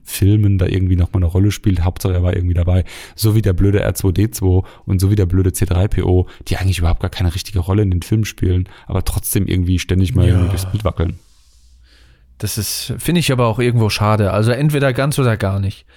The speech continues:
Speaker 1: Ja.
Speaker 2: H-, hätte man die, hätte man die, äh, sich da entfalten lassen müssen.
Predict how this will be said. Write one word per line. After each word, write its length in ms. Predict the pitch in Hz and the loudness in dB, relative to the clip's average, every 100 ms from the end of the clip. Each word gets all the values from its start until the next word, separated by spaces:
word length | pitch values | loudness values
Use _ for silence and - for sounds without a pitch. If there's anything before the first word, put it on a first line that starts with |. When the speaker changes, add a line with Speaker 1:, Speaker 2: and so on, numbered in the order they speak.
| - - - | -20 -20 -6
Speaker 1:
Ja. 160 | 98 - - | -4 -4 -2
Speaker 2:
H-, 40 | |
hätte 400 | 123 127 123 123 | -2 0 0 2
man 140 | 120 | 0
die, 200 | 110 104 | 0 2
hätte 180 | 110 113 | 2 2
man 160 | 104 104 | 2 2
die, 280 | 101 101 95 | 0 0 0
äh, 220 | - 101 | -2 -4
sich 260 | 101 101 | -6 -6
da 160 | - 98 | -2 -2
entfalten 480 | 98 104 110 104 107 | -2 -2 -2 -2 -2
lassen 220 | 95 - | -4 -4
müssen. 180 | 104 - | -6 -8